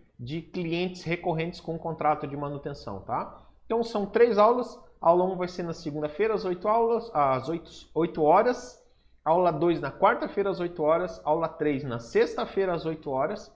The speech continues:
E no domingo eu vou fazer uma live de tira dúvidas, tá? Então provavelmente também eu vou fazer essa live no Zoom,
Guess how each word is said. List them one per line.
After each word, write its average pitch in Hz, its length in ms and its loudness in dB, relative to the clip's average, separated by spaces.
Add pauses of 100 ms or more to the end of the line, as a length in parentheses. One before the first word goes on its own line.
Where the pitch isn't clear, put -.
(320)
E 247 180 6
no 254 260 -2
domingo 220 760 0
eu 185 120 -6
vou 185 100 -8
fazer 165 260 -4
uma 170 200 -2
live 147 400 2
de - 120 -10
tira 160 240 -6
dúvidas, 110 440 -6
tá? - 440 -8
Então 185 360 -4
provavelmente 233 1040 4
também 190 540 -2
eu 196 60 2
vou 180 140 -4
fazer 180 280 -4
essa 180 240 -8
live 160 320 2
no 175 180 0
Zoom, 202 400 -2